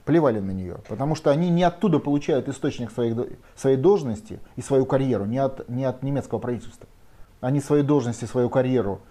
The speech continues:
и свое мировоззрение и отбор получают от американцев.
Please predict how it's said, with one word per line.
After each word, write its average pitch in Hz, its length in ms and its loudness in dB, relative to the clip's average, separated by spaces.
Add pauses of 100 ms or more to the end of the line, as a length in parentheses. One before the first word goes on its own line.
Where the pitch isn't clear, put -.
(400)
и 135 80 -4
свое 135 580 2 (120)
мировоззрение 135 840 2
и 143 120 0
отбор 139 460 2
получают 123 480 -4
от 120 100 -8
американцев. 113 540 -10